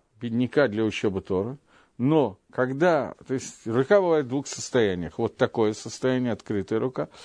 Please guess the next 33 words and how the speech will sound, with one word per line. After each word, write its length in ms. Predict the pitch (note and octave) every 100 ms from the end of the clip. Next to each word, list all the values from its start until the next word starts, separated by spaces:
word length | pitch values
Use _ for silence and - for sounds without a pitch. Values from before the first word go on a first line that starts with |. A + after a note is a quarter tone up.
| - _
и 60 |
вот 180 | C3+ D#3
такое 520 | - D3 G3 G#3 G3
состояние 580 | F3+ - - D3 C#3+ B2+
капейка, 560 | - A#2 - D#3 C#3+ C#3
сокрытая, 640 | - A#2 - C3+ A#2+ G2 G2 -
сжатая 440 | G#2 G#2+ B2 G2+
в 60 | F#2+
кулак 360 | A#2+ G#2 F2 -
рука. 280 | - - - _ _ - - _ _
Рука. 380 | A2+ A2+ F2 - _ _ _ -
Про 400 | E3+ A3+ G3 - _ _ C3
авион 460 | C3 D3 G#3 G#3+
написано 480 | F3 - F3 - D#3
«едейха», 600 | C#3 C#3+ A#2+ C#3+ D3+ D#3
то 100 | B2
есть 180 | B2 -
«открытая 500 | A#2+ - C#3+ C3+ B2+
рука». 380 | A2+ - C2+ D2
Но 200 | G#2 C3+
когда 440 | D#3 C#3+ F3 F3+
говорится 440 | A#2+ C3+ C3+ B2 B2
слово 440 | - C#3+ A2 - _
«они», 400 | G3 G#3+ A2+ F#2 _ _ _ _ _ _ -
которое 300 | G#2+ A#2+ A#2
перевели 300 | B2+ B2 A2+
как 180 | A2+
«бедняк», 460 | G#2 A#2+ A#2 A#2 F#2+
как 200 | A2 G2+
«стеснительный 720 | - B2 - D3+ - G2 G2
человек», 320 | F2+ D#2 D#2+
там 220 | - E3 F#3+
сказано 540 | - F#3 E3 E3+ D#3+